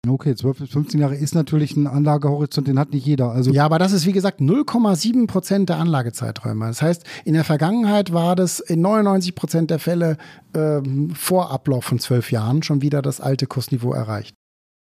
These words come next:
Speaker 1: Okay, was ich auch schon mal gehört habe, dass dieses ganze E-T-F-Investment ist ja vielleicht auch so ein kleiner Hype gerade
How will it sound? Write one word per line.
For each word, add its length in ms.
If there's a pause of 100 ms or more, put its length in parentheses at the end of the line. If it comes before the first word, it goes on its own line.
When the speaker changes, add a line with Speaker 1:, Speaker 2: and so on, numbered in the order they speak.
Speaker 1:
Okay, 300
was 180
ich 100
auch 80
schon 120
mal 80
gehört 340
habe, 140
dass 200
dieses 300
ganze 320
E-T-F-Investment 1300
ist 160
ja 80
vielleicht 240
auch 80
so 100
ein 40
kleiner 340
Hype 200
gerade 360